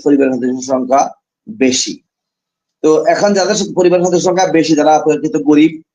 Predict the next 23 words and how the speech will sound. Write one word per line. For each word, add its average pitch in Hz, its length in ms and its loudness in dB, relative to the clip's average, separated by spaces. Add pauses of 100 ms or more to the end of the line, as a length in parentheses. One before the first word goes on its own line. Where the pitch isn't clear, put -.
(320)
তারা 156 200 0
যদি 190 200 2
এটাকে 185 280 0
গম 170 300 2
দিয়ে 151 220 4
দেয় 156 260 2 (720)
একশো 160 800 0
পনেরো 156 280 2
টাকা 139 300 0
বা 135 180 2
একশো 135 220 0
দশ 143 220 -2
টাকা, 156 360 -2 (480)
তাহলে 214 260 0
চলে। 165 300 2
কিন্তু 147 360 -4
যারা 180 260 2
শিল্পপতি, 220 840 0 (720)
বেশি 160 320 0
টাকাওয়ালা 160 600 0 (500)
বা 123 80 2
সরকারি 160 420 -2
কর্মকর্তা, 151 680 0